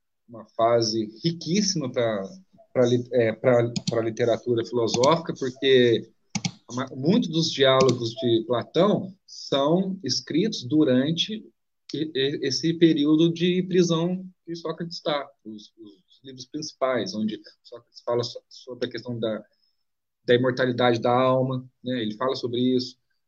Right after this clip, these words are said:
sobre o amor, sobre justiça, sobre o que depois Platão vai desenvolver muito, conhecimento, né? Que é epistemologia,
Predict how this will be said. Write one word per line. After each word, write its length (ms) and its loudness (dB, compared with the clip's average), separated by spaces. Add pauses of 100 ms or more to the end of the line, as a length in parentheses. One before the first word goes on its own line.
(160)
sobre 340 -10
o 80 0
amor, 540 -2 (400)
sobre 480 -2
justiça, 840 -2 (480)
sobre 1200 2 (120)
o 120 -12
que 240 -4
depois 380 0
Platão 320 -4
vai 120 0
desenvolver 460 0
muito, 320 -6
conhecimento, 720 -4
né? 160 -8
Que 180 -2
é 100 -10 (1200)
epistemologia, 1120 0